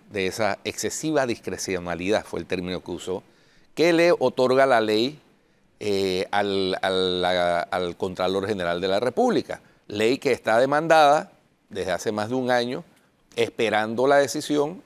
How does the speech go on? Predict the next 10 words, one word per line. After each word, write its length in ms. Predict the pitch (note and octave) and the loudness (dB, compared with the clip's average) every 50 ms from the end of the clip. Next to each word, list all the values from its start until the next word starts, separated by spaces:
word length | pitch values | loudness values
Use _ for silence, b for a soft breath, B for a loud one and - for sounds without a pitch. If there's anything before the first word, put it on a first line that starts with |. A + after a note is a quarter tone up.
| - | -12
en 160 | - G#2 G2 F#2+ | -10 -8 -6 -6
el 100 | F#2+ F2+ | -4 -4
despacho 540 | F2+ F2 - - G#2 G2 - - B2+ A#2+ | -4 -6 -4 -2 -2 -2 -2 0 0 0
del 200 | B2 B2 B2+ C3 | 2 2 0 0
ponente 640 | B2 - - C3+ D3 D#3+ E3 D#3+ D3+ D3 B2 - C#3 | -4 -2 0 0 2 2 2 0 0 -2 -2 0 2
de 120 | B2+ A2+ | 2 2
la 80 | G#2 G2 | 2 2
demanda 340 | F#2 F#2 F#2 F#2+ G#2 G#2+ A2+ | 0 0 -2 -4 -4 -2 -4
de 60 | B2 | -4
inconstitucionalidad, 1120 | B2 - C3+ C3+ B2+ - C#3+ - - D3 C#3 - D3+ D#3 D#3+ D#3+ E3 F3+ F3 D#3+ D#3 F3+ | -4 -4 -6 -6 -6 -8 -10 -6 -6 -6 -6 -4 -4 -2 -2 0 0 2 2 2 2 0